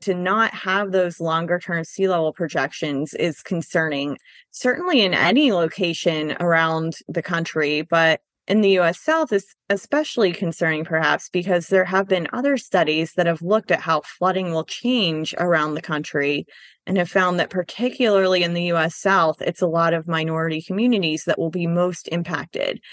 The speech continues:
The communities that are being hit hardest, that then have the least resources to deal with, you know, climate hazards, uh, climate disasters,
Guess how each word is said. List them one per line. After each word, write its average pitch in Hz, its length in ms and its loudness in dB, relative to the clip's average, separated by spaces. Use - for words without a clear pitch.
The 165 60 -2
communities 175 1120 -2
that 165 460 0
are 156 280 2
being 151 300 -4
hit 160 300 -8
hardest, 226 720 2
that 175 340 2
then 170 220 0
have 160 180 -2
the 160 160 -2
least 190 380 -2
resources 175 560 -2
to 190 100 0
deal 226 420 2
with, 196 200 2
you 165 120 -6
know, - 120 -10
climate 180 540 -2
hazards, 165 640 0
uh, 156 180 -2
climate 170 340 -2
disasters, 160 800 -2